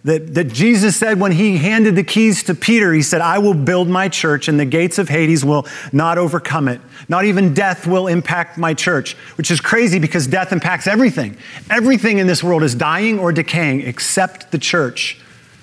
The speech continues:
No matter what our particular lot, and no matter how many churches close, and no matter how many churches make it,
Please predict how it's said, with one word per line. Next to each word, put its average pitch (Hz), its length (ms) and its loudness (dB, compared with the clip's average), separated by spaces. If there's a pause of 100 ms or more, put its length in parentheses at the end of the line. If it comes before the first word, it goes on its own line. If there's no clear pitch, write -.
(380)
No 151 80 2
matter 190 200 2
what 185 180 2
our 196 160 2
particular 170 560 -2
lot, 127 300 0
and 139 100 0
no 180 80 4
matter 196 200 2
how 190 160 0
many 220 160 2
churches 202 440 -2
close, 185 460 -2
and 135 60 -4
no 147 80 -2
matter 160 80 0
how 202 80 0
many 220 100 2
churches 214 420 -2 (200)
make 202 340 2
it, - 340 -6